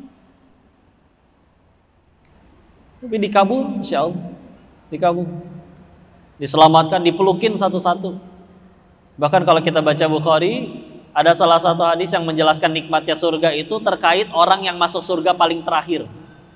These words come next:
Orang yang masuk surga paling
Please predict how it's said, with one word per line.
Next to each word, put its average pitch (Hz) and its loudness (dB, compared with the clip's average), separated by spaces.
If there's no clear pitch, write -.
Orang 175 6
yang 185 2
masuk 180 0
surga 175 2
paling 175 2